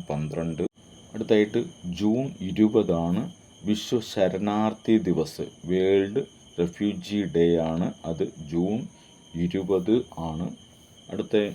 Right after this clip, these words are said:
ജൂൺ ഇരുപത്തിയൊന്നാണ്. ജൂൺ ഇരുപത്തൊന്ന് അന്താരാഷ്ട്ര യോഗ ദിവസ്, ഇന്റർനാഷണൽ യോഗ ഡേ ആണ് ജൂൺ ഇരുപത്തിയൊന്ന്. അടുത്ത ജൂലൈയുമായി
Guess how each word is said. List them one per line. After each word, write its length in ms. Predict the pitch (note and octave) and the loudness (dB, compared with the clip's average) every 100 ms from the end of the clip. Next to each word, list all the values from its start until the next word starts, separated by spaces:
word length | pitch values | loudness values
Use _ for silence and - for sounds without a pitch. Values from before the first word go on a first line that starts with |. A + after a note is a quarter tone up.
| - - - - | -12 -20 -20 -6
ജൂൺ 340 | F#2 G2+ A2+ A2 - F2+ | -2 0 0 -2 -6 -4
ഇരുപത്തിയൊന്നാണ്. 1080 | F#2 F#2+ G#2+ - A2 G#2 F#2+ E2+ E2 D#2+ F#2+ - - - - - E2 | -2 0 0 0 0 0 0 -4 -4 -6 -8 -10 -20 -20 -20 -14 -6
ജൂൺ 160 | G2+ A2 F2 | -4 -4 -4
ഇരുപത്തൊന്ന് 640 | F2+ F#2 F#2 G2 F#2+ G#2+ - F#2+ | -2 -2 -4 -6 -6 -8 -8 -4
അന്താരാഷ്ട്ര 880 | F2+ F#2 F#2+ G2 G2+ G2+ G2+ - D3 - F2+ F2 | -2 0 0 0 -4 -6 -8 -8 -8 -6 0 2
യോഗ 340 | F2+ G2 G#2+ A#2 - F2 | 4 4 2 -2 -6 -6
ദിവസ്, 420 | F2 F2 F2 - D#2 - | -2 -2 -4 -8 -10 -6
ഇന്റർനാഷണൽ 640 | F2 F2 F#2 F#2 F#2 A2 A2 - E2 | -2 -2 -2 -4 -6 -8 -10 -6 -2
യോഗ 360 | E2 E2+ F2+ F2+ | 0 -2 -4 -2
ഡേ 100 | F2 E2 D#2 | -2 0 -2
ആണ് 160 | D#2 F2 - - - - | -4 -6 -8 -18 -20 -6
ജൂൺ 240 | E2+ E2+ A2 - D#2 | 0 0 0 -6 -8
ഇരുപത്തിയൊന്ന്. 760 | F2 F2 F2 F2+ E2 E2 F2+ B2+ _ - - | -2 -2 -4 -2 0 0 -2 -4 _ -20 -8
അടുത്ത 220 | G#2+ - A#2+ A2 | -4 2 2 2
ജൂലൈയുമായി 640 | G2+ G#2 A2 A2 A2 G#2+ | 0 4 6 6 6 4